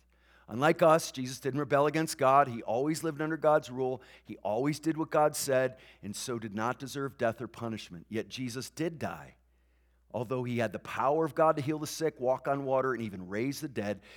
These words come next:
Jesus allowed himself to be executed on a cross. Why? The Bible rings with the incredible news that Jesus died as a substitute for rebels like us. The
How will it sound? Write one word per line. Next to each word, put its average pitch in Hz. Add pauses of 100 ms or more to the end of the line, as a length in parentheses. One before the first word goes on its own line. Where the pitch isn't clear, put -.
(140)
Jesus 113
allowed 107
himself 101
to -
be 95
executed 113
on 101
a 98
cross. 80 (140)
Why? 78 (680)
The 85
Bible 104
rings 101
with 92
the 92
incredible 110
news 90 (340)
that 92
Jesus 107
died 92
as 85
a 87
substitute 98
for 92
rebels 90
like 85
us. - (420)
The 90